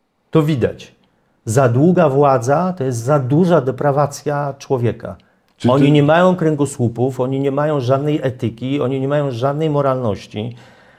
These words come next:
Speaker 1: Nie istnieje dla nich żadna Ewangelia ani, ani nic takiego, żadne dobro, żadne zasady. Dla nich istnieje władza.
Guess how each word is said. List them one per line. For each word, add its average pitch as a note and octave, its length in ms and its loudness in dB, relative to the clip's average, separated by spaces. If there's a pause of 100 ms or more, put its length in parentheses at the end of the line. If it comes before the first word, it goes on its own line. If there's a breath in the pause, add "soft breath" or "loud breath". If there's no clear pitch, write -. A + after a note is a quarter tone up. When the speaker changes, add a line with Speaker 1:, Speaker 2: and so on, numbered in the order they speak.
(220 soft breath)
Speaker 1:
Nie D3 220 4
istnieje F3 460 2
dla D3+ 160 2
nich D#3 160 0
żadna D#3+ 380 0
Ewangelia D3 680 2
ani, E3 340 0
ani E3+ 240 2
nic G3+ 280 0
takiego, F3+ 500 0
żadne D#3+ 340 2
dobro, D3 440 4
żadne D#3+ 340 2
zasady. E3 600 0 (240 loud breath)
Dla G3+ 340 4
nich A3 220 4
istnieje G#3+ 460 2
władza. D3+ 800 2